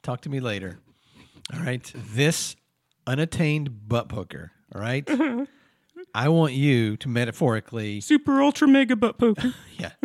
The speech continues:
Speaker 1: I want you to go for it, all right? Uh, you, you've always wanted it, but you've never gotten it. And guess what? A life of almost is a life of never.
Speaker 2: I know what you're saying. I
Speaker 1: Yeah.
Speaker 2: should take a blacksmithing class,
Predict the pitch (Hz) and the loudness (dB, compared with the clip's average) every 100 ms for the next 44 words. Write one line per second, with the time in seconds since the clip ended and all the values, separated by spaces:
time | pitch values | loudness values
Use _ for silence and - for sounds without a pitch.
0 | 240 220 - 135 147 143 135 117 127 147 | -2 -4 -6 -2 0 0 -2 -2 -4 -4
1 | - 92 69 - 104 110 143 - - 120 | -4 -12 -12 -12 -8 -4 -4 -8 -10 -8
2 | 127 131 143 131 127 135 160 180 190 202 | -6 -6 -6 -4 2 4 4 2 2 2
3 | 202 220 220 - _ _ 113 - 104 107 | 2 0 -4 -12 _ _ -12 -10 -10 -6
4 | 113 131 151 147 151 117 95 - - 104 | -2 0 2 2 0 0 -6 -12 -12 -6
5 | 139 139 151 147 107 - - - _ _ | -4 -2 0 0 0 -4 -20 -20 _ _
6 | - 110 113 117 123 135 - - _ _ | -12 -8 -4 -2 -2 -4 -8 -20 _ _
7 | _ - 117 - - 135 156 180 202 - | _ -18 -18 -12 -4 -2 2 2 0 -6
8 | - 104 101 101 104 - 104 113 113 113 | -16 -12 -10 -8 -8 -10 -12 -10 -8 -6
9 | 92 80 277 220 240 262 294 311 294 - | -8 -8 -6 0 2 4 2 2 0 2
10 | 277 254 226 214 262 - - - - _ | 2 4 6 6 6 2 -20 -20 -20 _
11 | - - - - - - 165 233 262 - | -20 -20 -20 -20 -20 -18 -8 -2 0 0
12 | - 277 247 277 277 262 240 - 269 247 | 0 0 0 0 2 2 2 2 2 4
13 | 254 247 262 208 226 - | 2 2 0 -2 -2 -6